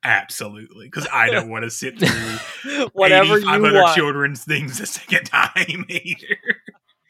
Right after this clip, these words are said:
Speaker 1: Uh, but we got, we watched Puss in Boots, the new one. Um, very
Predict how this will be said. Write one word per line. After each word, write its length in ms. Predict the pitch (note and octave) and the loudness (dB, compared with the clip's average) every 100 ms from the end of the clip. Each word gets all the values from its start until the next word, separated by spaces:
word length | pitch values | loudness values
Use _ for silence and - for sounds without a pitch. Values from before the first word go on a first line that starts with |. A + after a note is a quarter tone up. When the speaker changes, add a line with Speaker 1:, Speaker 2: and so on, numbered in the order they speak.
| - - - - - - - | -20 -18 -18 -20 -20 -18 0
Speaker 1:
Uh, 180 | D#3 E3+ | 2 2
but 100 | C4 | -2
we 80 | D4 | -6
got, 120 | A#3+ B3 | -8 -8
we 80 | G#3+ | -10
watched 220 | G#3+ - | -10 -14
Puss 240 | - C3 D3+ | -12 -12 -10
in 100 | C3+ | -10
Boots, 340 | C#3+ D#3+ - | -10 -8 -10
the 100 | B2 | -4
new 180 | A#2+ B2+ | -2 -2
one. 200 | D3 E3+ F#3+ | -4 -6 -2
Um, 460 | C3+ A2 G2+ G2+ A2+ _ _ _ _ _ _ - | 0 2 0 -6 -10 _ _ _ _ _ _ -8
very 480 | C3+ D3 D#3 C#3 | -4 -2 -2 -4